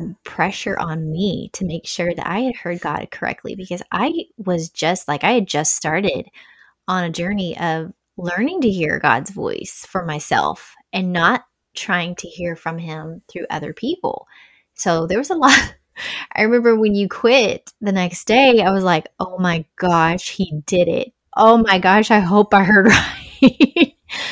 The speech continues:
Because then there was that whole thing of, "What if I mess up? What if I didn't hear right? What if I didn't hear right?" And so it just happened. You guys, I took the risk.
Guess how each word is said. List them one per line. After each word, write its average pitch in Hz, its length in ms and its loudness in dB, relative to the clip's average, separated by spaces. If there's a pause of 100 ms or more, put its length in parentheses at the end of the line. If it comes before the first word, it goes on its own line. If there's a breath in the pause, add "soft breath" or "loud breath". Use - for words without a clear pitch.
(440 loud breath)
Because 247 320 4
then 247 180 6
there 226 180 4
was 208 180 2
that 190 200 2
whole 196 220 -2
thing 185 480 -2
of, 170 500 -2 (640)
"What 202 180 -2
if 240 140 0
I 220 140 2
mess 220 320 2
up? 165 260 -4 (100)
What 214 220 2
if 233 100 0
I 226 60 2
didn't 196 260 0
hear 175 160 -2
right? 165 240 -6 (320)
What 233 140 0
if 240 80 0
I 226 60 0
didn't 202 160 -10
hear 180 120 -6
right?" 156 320 -6 (640 loud breath)
And 214 200 -6
so 185 500 2 (1040)
it 196 180 -2
just 202 200 0
happened. 247 580 2
You 214 140 -2
guys, 208 260 4
I 202 100 2
took - 260 -10
the 147 120 -6
risk. 170 520 -4